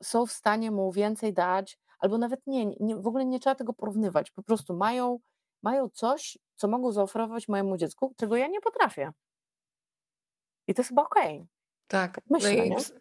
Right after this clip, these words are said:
Speaker 2: chciałam ci tylko przypomnieć, że jesteś mistrzynią w przytulaniu, więc słuchaj, masz
Speaker 1: <laughs>
Speaker 2: tytuł
Speaker 1: Tak,
Speaker 2: mistrzowski, nie
Speaker 1: przytulam.
Speaker 2: można mieć w każdej
Speaker 1: <laughs>
Speaker 2: dziedzinie, ale
Speaker 1: Tak.
Speaker 2: mistrzyni przytulania jest jedna.
Speaker 1: To
Speaker 2: Anna
Speaker 1: prawda.
Speaker 2: Pamuła dzisiaj u państwa w domu, drodzy państwo.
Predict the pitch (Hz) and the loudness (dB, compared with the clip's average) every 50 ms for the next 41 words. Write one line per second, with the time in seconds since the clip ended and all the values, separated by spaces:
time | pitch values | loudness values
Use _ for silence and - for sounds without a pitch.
0 | _ _ _ - - 240 233 226 - - 233 - 226 - - 226 - 214 208 208 | _ _ _ 0 4 4 4 4 2 0 0 0 0 0 0 -2 0 0 0 0
1 | 208 208 202 214 208 - 208 - 214 214 208 - - - 214 208 202 202 196 - | -2 -2 -4 -4 -4 -4 -2 -2 -2 -2 -2 -2 0 0 2 2 2 0 0 0
2 | - 220 - 196 196 196 190 180 170 165 151 156 160 156 151 - - - - _ | -2 -2 0 2 2 2 2 2 2 -2 -4 -4 -6 -6 -6 -8 -12 -14 -16 _
3 | _ - 208 196 - - 190 170 - 160 - 175 202 240 254 - 254 247 254 277 | _ 4 4 4 4 2 -4 -2 -2 -2 0 4 6 6 6 6 4 4 6 6
4 | 226 170 233 220 - - - 269 269 240 - 233 220 - 226 240 240 220 226 226 | 6 6 6 2 0 2 2 4 4 2 2 2 4 4 4 4 2 2 0 0
5 | 214 214 - - 254 233 220 208 - 214 208 180 196 185 175 196 220 226 226 214 | 0 0 0 2 4 6 6 6 6 4 4 2 2 2 0 0 2 2 2 2
6 | 208 202 196 196 196 196 - 196 - - 208 208 196 - - 185 - 196 202 202 | 2 2 0 0 2 4 2 2 2 0 -2 -2 -4 -4 -4 0 2 2 2 2
7 | 196 190 190 185 - - _ - 226 185 196 202 190 160 - 165 160 151 - - | 2 0 -2 -2 -4 -8 _ -8 -2 2 2 2 2 2 0 -2 -2 -2 -2 -6
8 | - - - - - - - 226 220 220 220 - - - 220 208 220 214 190 175 | -8 -8 -8 -8 -4 0 2 4 4 6 6 6 6 6 4 2 2 2 0 0
9 | 170 170 170 - 185 180 175 165 - 170 165 - - 185 165 170 170 180 160 156 | 0 -2 -4 -2 -2 0 0 0 -2 -4 -4 -2 -2 -2 -2 2 2 2 2 2
10 | 165 170 170 170 175 180 180 165 175 170 - 165 160 156 - - - 196 220 | 0 0 0 0 0 -2 0 -2 -2 -2 0 0 0 -2 -2 2 2 2 2